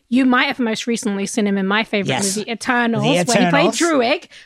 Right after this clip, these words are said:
Speaker 1: But now he obviously took one of the most, like, this is, like, the hottest role you could, for the last fifty
Speaker 2: Absolutely.
Speaker 1: years in Hollywood, is,
Speaker 2: Yes.
Speaker 1: like,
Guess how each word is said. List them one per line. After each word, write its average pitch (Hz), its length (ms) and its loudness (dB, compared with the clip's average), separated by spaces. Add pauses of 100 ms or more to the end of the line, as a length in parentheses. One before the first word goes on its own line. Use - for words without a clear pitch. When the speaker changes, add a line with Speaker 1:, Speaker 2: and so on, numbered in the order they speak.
Speaker 1:
But 349 140 0
now 330 220 0
he 330 120 -4
obviously 294 360 -4
took 269 240 -2
one 262 120 0
of 202 280 -6
the 247 160 0
most, 226 400 -2 (100)
like, 262 300 -2 (160)
this 302 160 0
is, 285 100 -2
like, 254 200 -2
the 254 100 2
hottest 269 360 0
role 240 160 4
you 233 140 0
could, 254 160 0 (120)
for 277 140 0
the 247 120 0
last 240 260 -2
fifty 277 160 2
Speaker 2:
Absolutely. 247 280 2 (100)
Speaker 1:
years 247 180 2
in 262 140 4
Hollywood, 247 520 0
is, 220 40 2
Speaker 2:
Yes. 151 100 -2
Speaker 1:
like, 226 280 -4